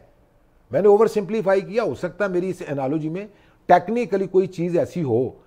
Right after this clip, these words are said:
جو اس پہ پوری نہ اترتی ہو، لیکن اس فارمولے کی بنیاد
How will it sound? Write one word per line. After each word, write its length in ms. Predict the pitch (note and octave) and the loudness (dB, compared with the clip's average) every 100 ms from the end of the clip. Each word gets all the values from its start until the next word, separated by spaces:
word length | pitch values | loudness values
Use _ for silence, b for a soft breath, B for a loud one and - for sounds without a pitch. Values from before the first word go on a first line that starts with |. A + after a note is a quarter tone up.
| b b b | b b b
جو 140 | D3+ | 2
اس 160 | F3+ - | 2 2
پہ 80 | G#3 | -4
پوری 320 | - F#3+ G#3+ | 0 0 0
نہ 80 | A#3+ | 2
اترتی 500 | G#3 C#3+ C3+ C#3 A#2 | 0 0 -2 -2 -8
ہو، 120 | F#2 - _ _ - | -8 -16 _ _ -8
لیکن 220 | C#3+ G3 | -4 -4
اس 160 | G#3 - | -2 2
فارمولے 440 | C#3 C#3+ F#3+ G#3+ | 2 2 -2 -4
کی 120 | G3+ | -4
بنیاد 320 | E3+ D3 C#3 | -6 -4 -4